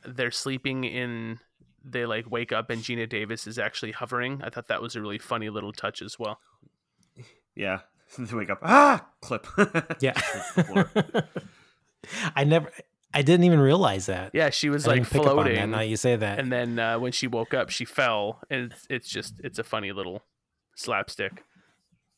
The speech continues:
Speaker 3: I thought she just got pushed off the bed, but that's awesome. Deo. Deo. So we talked about favorite Burton films.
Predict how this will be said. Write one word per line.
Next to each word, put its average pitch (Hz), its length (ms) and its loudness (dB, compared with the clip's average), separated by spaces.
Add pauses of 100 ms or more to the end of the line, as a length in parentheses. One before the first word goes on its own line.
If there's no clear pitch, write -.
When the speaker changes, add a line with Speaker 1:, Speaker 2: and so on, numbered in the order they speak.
(500)
Speaker 3:
I 131 60 -8
thought 113 200 -2
she 113 120 -4
just 104 160 -4
got 95 220 -6
pushed - 220 -6
off 90 160 -6
the - 80 -16
bed, 98 320 -12
but 90 220 -12 (920)
that's 107 140 -6
awesome. 95 420 -6 (1900)
Deo. 214 1120 2 (1800)
Deo. 139 1160 -4 (240)
So - 80 -20
we 110 100 -6
talked 131 260 -4
about 120 220 -4
favorite 110 360 -6
Burton 95 320 -8
films. 92 580 -16